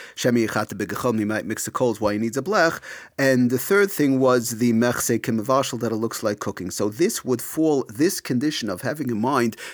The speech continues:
to put the food back would fall under, um, the problem of Mechse Kimavashal. In other words, when he's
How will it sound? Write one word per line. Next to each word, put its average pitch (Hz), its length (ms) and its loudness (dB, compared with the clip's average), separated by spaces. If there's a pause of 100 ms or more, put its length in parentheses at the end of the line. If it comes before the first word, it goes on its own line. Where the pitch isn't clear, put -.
to - 80 -16
put 131 160 -2
the 131 80 -4
food 135 220 -2
back 147 260 -2
would 139 120 -2
fall 160 540 2
under, 135 540 4 (340)
um, 120 340 2
the 113 120 -2
problem 135 640 2
of 113 240 0
Mechse 113 880 2
Kimavashal. 123 640 -2
In 110 100 -2
other 123 140 -2
words, 107 180 -2
when 107 200 0
he's 107 280 -4